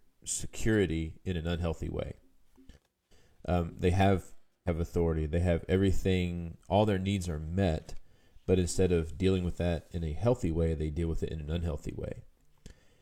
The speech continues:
And, you know, I think about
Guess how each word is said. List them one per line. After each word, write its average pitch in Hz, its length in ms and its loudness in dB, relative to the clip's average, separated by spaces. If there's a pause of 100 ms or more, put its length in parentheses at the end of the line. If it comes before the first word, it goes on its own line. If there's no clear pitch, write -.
(760)
And, 90 460 4 (680)
you 101 80 -4
know, 95 160 0
I 92 80 0
think 110 360 2
about 85 500 2